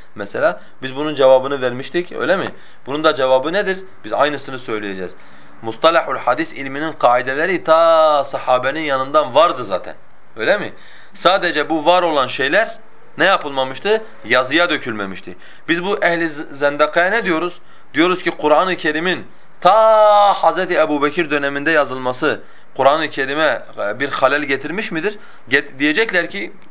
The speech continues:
şimdi şeye geleceğiz. Ee, onların mantığına geleceğiz. Hemen bize cevap olarak ne diyecekler? "Ama iyi de Kur'an-ı Kerim'i Allah kendi koruması altına almıştır."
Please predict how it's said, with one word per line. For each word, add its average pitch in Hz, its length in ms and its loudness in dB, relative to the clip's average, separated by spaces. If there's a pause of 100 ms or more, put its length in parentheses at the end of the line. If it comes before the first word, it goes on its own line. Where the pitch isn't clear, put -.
şimdi 107 420 -10
şeye 131 260 -2
geleceğiz. 95 460 -6 (500)
Ee, 87 1000 -10 (800)
onların 117 380 2
mantığına 117 540 0
geleceğiz. 98 440 -6 (240)
Hemen 202 300 2
bize 185 180 2
cevap 185 280 4
olarak 185 240 2
ne 196 160 0
diyecekler? 165 400 0
"Ama 151 260 2
iyi 175 180 -2
de 160 100 4
Kur'an-ı 156 360 0
Kerim'i 160 300 -2
Allah 160 260 4
kendi 156 260 -4
koruması 139 500 0
altına 135 260 2
almıştır." 101 400 -4